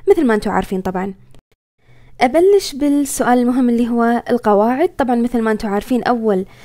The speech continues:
سؤال راح يكون اختيار متعدد بالشكل هذا. خلونا نشوف السؤال الأول. He never ate raw food before he فرغ sushi. إذا ملاحظين أغلب الجمل ترى متكررة من امتحان،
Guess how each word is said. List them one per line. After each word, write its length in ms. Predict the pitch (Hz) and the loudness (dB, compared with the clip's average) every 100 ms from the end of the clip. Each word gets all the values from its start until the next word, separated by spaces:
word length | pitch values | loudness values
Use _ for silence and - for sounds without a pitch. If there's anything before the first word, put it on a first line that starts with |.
| - - - - | -20 -20 -20 -18
سؤال 420 | - 247 214 269 285 | -6 -2 2 2 0
راح 160 | - | -2
يكون 200 | 247 240 | -4 -4
اختيار 320 | 226 - 226 | -4 -2 0
متعدد 500 | 208 202 214 240 226 | 0 -2 -2 -2 -2
بالشكل 440 | 202 - 214 202 196 | -4 -4 -6 -2 -2
هذا. 380 | 214 240 233 392 - - - - | 2 2 2 0 -2 -14 -18 -2
خلونا 580 | 403 440 392 370 440 | 2 4 6 4 2
نشوف 260 | 311 - 330 | -2 -4 -4
السؤال 340 | 294 269 233 | -4 -2 0
الأول. 460 | 233 190 185 190 196 - - - - | 2 0 -2 -4 -6 -10 -20 -20 -16
He 160 | - 320 | 0 4
never 300 | 330 381 415 | 4 4 2
ate 380 | - 311 302 - | 2 0 -2 -6
raw 440 | - 240 254 254 | -4 2 4 4
food 460 | 247 - 220 202 226 - 220 | 0 -2 -2 0 -2 -6 -4
before 440 | 262 - 311 330 330 | -4 -2 -2 0 0
he 260 | 269 262 | 0 -2
فرغ 360 | 247 240 214 202 | -2 0 0 0
sushi. 540 | - 220 208 - 180 - - - - | -4 -2 -4 -4 -8 -8 -18 -16 -2
إذا 140 | 220 | 0
ملاحظين 380 | 233 226 269 262 | 2 0 0 -2
أغلب 280 | 240 240 226 | 0 0 0
الجمل 320 | 226 240 233 | 0 0 0
ترى 220 | 226 262 | 0 0
متكررة 520 | 285 - 233 226 247 | -2 -2 -2 0 0
من 160 | 285 226 | 0 0
امتحان، 560 | 196 - - 240 294 | -2 -6 -2 0 0